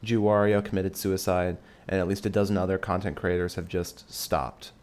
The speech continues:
Why do I feel old all of a sudden?" And, and then it has,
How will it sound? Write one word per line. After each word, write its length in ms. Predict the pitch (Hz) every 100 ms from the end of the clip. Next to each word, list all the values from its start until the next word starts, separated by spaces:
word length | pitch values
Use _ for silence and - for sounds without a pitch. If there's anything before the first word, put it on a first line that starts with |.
| - -
Why 200 | 95 98
do 100 | 95
I 80 |
feel 220 | 92 90 87
old 260 | 85 85
all 140 | 65 -
of 80 |
a 40 | -
sudden?" 380 | - 64 52 98 - - - - - - - - - - - - - - - - - -
And, 240 | 95 90 -
and 340 | 110 104 101
then 100 | 101
it 100 | 107
has, 380 | 110 110 95